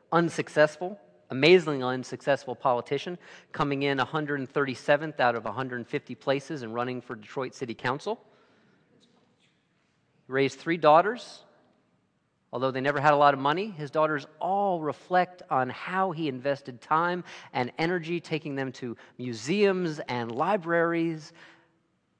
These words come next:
and engaging their minds growing up.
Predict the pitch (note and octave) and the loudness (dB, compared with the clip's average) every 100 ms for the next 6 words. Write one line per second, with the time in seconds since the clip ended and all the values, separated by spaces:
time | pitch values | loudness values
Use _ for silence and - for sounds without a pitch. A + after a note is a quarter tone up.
0 | _ _ _ _ D3+ D#3 D3 - G#3+ E3 | _ _ _ _ -12 -10 -10 -10 -8 -6
1 | D#3 A2 G#2+ B2+ B2+ D3+ C#3+ G#2+ F#2 - | -6 -8 -8 -8 -4 -4 -4 -6 -10 -16
2 | B2+ B2+ C3 A#2+ | -14 -12 -12 -14